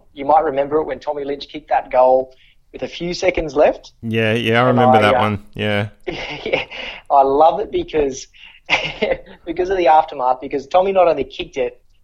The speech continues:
Speaker 1: and the feeling that went around the stadium, but also he thought he won the game, which was just the, the funniest thing I've ever seen in my life, that he thought he'd won the game for the Suns, but it actually just drew level. So,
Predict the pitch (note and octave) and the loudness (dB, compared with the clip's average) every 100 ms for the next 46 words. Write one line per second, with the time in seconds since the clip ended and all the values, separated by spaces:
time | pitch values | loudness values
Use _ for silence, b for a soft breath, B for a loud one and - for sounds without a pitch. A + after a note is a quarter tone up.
0 | _ C#3 C3+ C3+ D#3 C#3+ C3+ C3 B2+ B2+ | _ -10 -8 -4 -4 -2 -4 -4 -4 -6
1 | A#2 - C3+ C3 B2 G#2+ A#2 C3 D#3+ E3 | -8 -4 -2 -2 -4 -2 0 2 2 2
2 | C#3+ A#2 A2+ _ _ _ - C#3+ D3 C#3+ | 2 2 0 _ _ _ -16 -8 -6 -4
3 | C3 B2+ A#2+ A2 A#2+ C3 A#2+ - _ D3+ | -4 -6 -8 -8 -6 -6 -8 -18 _ -14
4 | - C#3+ C3 D3 - C3 - - - - | -12 -14 -14 -14 -12 -16 -10 -8 -4 2
5 | D3+ D3+ C3+ - C#3+ C3 A#2+ A#2+ A#2+ A#2 | 2 2 -6 -6 -8 -6 -6 -6 -8 -10
6 | B2 B2 B2 A2+ A#2 A#2+ A#2 - C3 - | -12 -12 -12 -10 -4 -2 -2 -6 -10 -12
7 | - B B _ - C3+ D3+ D3 C3 B2+ | -14 B B _ -12 -8 -2 -2 -4 0
8 | C3 B2+ B2 B2 A#2+ A2+ A#2+ - B2+ B2 | 0 0 -2 -2 -4 -8 -14 -8 -6 -6
9 | A#2+ A2+ A#2+ - _ - C3+ B2 - C3 | -10 -10 -10 -10 _ -16 -6 -6 -6 -12
10 | B2 A#2 C3+ B2 A#2+ A#2+ A2 - - B2+ | -14 -14 -10 -8 -6 -6 -10 -12 -2 -2
11 | A#2+ | -2